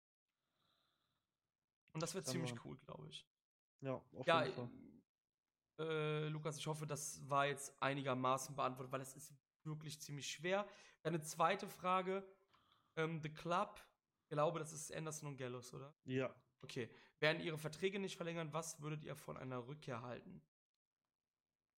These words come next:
Speaker 2: Ja,
Speaker 1: Ja.
Speaker 2: gut, der ist jetzt gerade im Raum, also dass die halt wohl auch nicht mehr gebuckt werden, so wie ich's jetzt mitgelesen habe, für Pay-Per-Views und so und auch für die normalen Shows nicht mehr. Ähm, die machen halt, glaub ich, nur noch Live-Events. Ich bin mir nicht mehr sicher.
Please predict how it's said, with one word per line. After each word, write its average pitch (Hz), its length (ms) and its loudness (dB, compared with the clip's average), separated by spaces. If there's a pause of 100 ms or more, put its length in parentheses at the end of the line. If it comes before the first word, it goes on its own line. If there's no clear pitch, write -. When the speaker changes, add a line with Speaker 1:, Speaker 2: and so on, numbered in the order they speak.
(1040)
Speaker 2:
Ja, 135 100 4
Speaker 1:
Ja. 135 80 6
Speaker 2:
gut, 135 100 2
der 131 100 6
ist 117 120 0
jetzt 127 200 -2
gerade 127 260 2
im 131 120 0
Raum, 135 360 2
also 127 260 -4
dass 127 240 -10
die 131 160 -8
halt 127 240 -2
wohl 135 100 0
auch 127 160 0
nicht 139 160 -2
mehr 139 120 2
gebuckt 135 460 -2
werden, 196 280 4
so 185 120 -6
wie 180 60 -8
ich's 185 200 -10
jetzt 202 200 0
mitgelesen 196 540 0
habe, 185 180 2
für - 140 -6
Pay-Per-Views 196 640 0
und 190 140 0
so 202 160 6
und 160 100 -2
auch 110 140 0
für - 120 -6
die 139 100 -2
normalen 143 460 2
Shows 180 360 2
nicht 202 160 -4
mehr. 208 220 0 (1200)
Ähm, 131 480 0 (600)
die 139 60 -6
machen 139 220 0
halt, 143 140 0
glaub 135 140 0
ich, 143 140 -2
nur 139 80 0
noch 127 140 2
Live-Events. 180 600 -2
Ich - 200 -16
bin 131 160 -8
mir 135 100 -2
nicht 131 140 -12
mehr 135 100 2
sicher. 170 300 -2